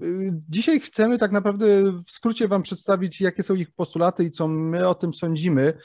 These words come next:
Więc Mateusz, pozwolisz, że ja zacznę. Myśmy znaleźli osiem takich, y, ogólnych postulatów.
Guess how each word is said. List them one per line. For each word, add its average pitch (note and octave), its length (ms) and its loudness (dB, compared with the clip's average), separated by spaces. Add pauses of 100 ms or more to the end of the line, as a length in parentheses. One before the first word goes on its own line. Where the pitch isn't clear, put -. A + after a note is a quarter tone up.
(200)
Więc D3 160 -4
Mateusz, E3+ 340 -2
pozwolisz, F3+ 420 -2
że E3 460 0
ja E3 160 0
zacznę. D#3+ 480 -2 (340)
Myśmy D#3 300 -4
znaleźli E3+ 640 -2
osiem F3+ 340 -2
takich, F3 280 -4 (300)
y, F#3 40 -14 (220)
ogólnych F#3 460 2
postulatów. E3+ 840 -2